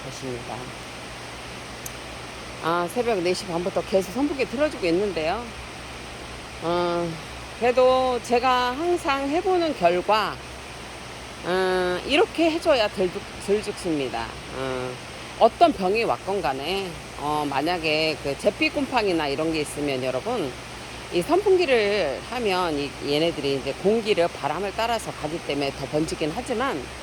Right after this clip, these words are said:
뭐 그렇게까지 심각한 상태는 아닌 것 같습니다. 만약에 있더라도요. 어, 그러니까 무조건 이 밭은 드라이하게 선풍기를 틀어서, 어, 이렇게 비가 올 때는 말리시라는 거.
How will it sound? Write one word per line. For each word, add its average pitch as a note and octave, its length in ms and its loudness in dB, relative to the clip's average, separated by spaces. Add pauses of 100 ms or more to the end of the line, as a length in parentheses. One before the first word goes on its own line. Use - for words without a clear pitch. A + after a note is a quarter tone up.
(540)
뭐 E3 180 4 (100)
그렇게까지 C#4 640 0
심각한 B3 720 0
상태는 G#3+ 540 -2
아닌 F3+ 260 0
것 F3+ 100 2
같습니다. D3 560 -4
만약에 D#3+ 300 -2 (120)
있더라도요. D#3+ 800 2 (800)
어, C3 500 -2 (1000)
그러니까 F3 540 0 (300)
무조건 A3 640 2 (260)
이 F3+ 180 2 (120)
밭은 B3 680 0 (320)
드라이하게 G#3 720 4
선풍기를 D4+ 720 0
틀어서, D4+ 600 2 (720)
어, D3+ 340 0
이렇게 F#3+ 280 0
비가 A3 260 4
올 G3+ 140 6
때는 F3 280 0
말리시라는 C#3+ 840 -4
거. G#2 100 -4